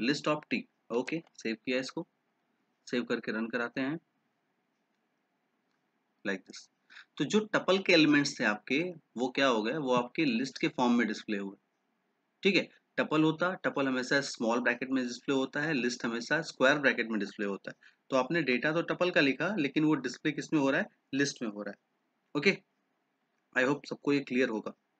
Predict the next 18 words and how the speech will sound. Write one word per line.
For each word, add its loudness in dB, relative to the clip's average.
किसी -6
को -6
कोई 0
डाउट -2
नहीं 0
होगा। -4
in 6
short, 2
बस 0
ये 6
याद 2
रखिए, -2
अगर 2
आपको 2
लिस्ट 0
क्रिएट 2
करनी 0
है, -6